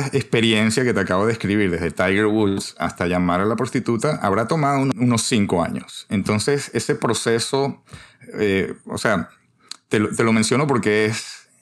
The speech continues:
es una de las grandes, digamos, fortalezas de esta sustancia. Una de las cosas que lo hace tan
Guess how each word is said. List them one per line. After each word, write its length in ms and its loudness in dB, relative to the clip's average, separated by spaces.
es 80 0
una 260 2
de 80 2
las 260 2
grandes, 840 0
digamos, 460 0
fortalezas 920 0
de 260 0
esta 220 -2
sustancia. 800 -2
Una 220 0
de 60 2
las 100 0
cosas 280 -4
que 100 -2
lo 180 2
hace 200 -2
tan 600 0